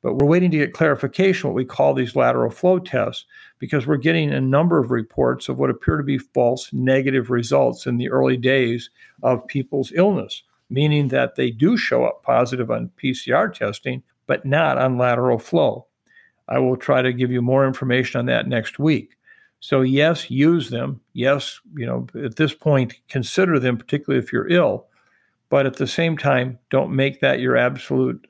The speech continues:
answer as to why you do what you do and don't do, because we do have concerns with their potential for false negative results. Another thing, again, is the issue of respiratory protection.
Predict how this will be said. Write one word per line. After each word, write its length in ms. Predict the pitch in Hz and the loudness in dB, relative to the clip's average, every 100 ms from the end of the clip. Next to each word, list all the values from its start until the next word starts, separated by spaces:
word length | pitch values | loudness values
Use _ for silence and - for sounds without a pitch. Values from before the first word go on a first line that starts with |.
| _ | _
answer 480 | 135 147 147 127 117 | 0 0 0 -4 -2
as 140 | 120 | -4
to 120 | - | -8
why 260 | 123 120 127 | -2 0 2
you 180 | 127 117 | 0 -2
do 180 | 131 127 | -2 0
what 200 | 131 123 | 0 -2
you 100 | 120 | -4
do 240 | 123 123 | -2 -2
and 120 | 113 | -2
don't 280 | 120 123 113 | 0 0 0
do, 300 | 151 147 - _ _ _ _ _ | 0 0 -2 _ _ _ _ _
because 420 | 127 127 131 113 | -4 0 -2 0
we 200 | 131 127 | 0 0
do 260 | 113 143 135 | 2 2 4
have 300 | 131 123 - | 2 0 -4
concerns 580 | 120 - 147 123 110 - | -8 -2 0 0 -2 -2
with 160 | 135 - | -2 0
their 120 | 131 | 0
potential 540 | 131 - 156 - 135 | -2 -2 -2 0 -2
for 160 | - 117 | -2 -4
false 400 | - 120 117 - | 0 0 0 -2
negative 440 | 120 120 127 120 | -2 0 -2 -2
results. 560 | 120 107 139 - - - _ _ _ _ _ _ _ _ _ - | -4 0 0 0 -10 -20 _ _ _ _ _ _ _ _ _ -2
Another 320 | 131 156 175 | 2 4 2
thing, 420 | 180 180 175 180 | 2 2 2 0
again, 560 | 156 139 156 147 151 131 _ _ _ | -2 0 2 2 0 -4 _ _ _
is 220 | 143 127 | 0 0
the 200 | 139 - | 0 0
issue 280 | 143 - 143 | 0 2 2
of 140 | 120 | 2
respiratory 480 | 123 117 - 131 120 | 0 0 -2 0 0
protection. 640 | 120 123 131 120 - - | 0 -2 -2 -4 -6 -10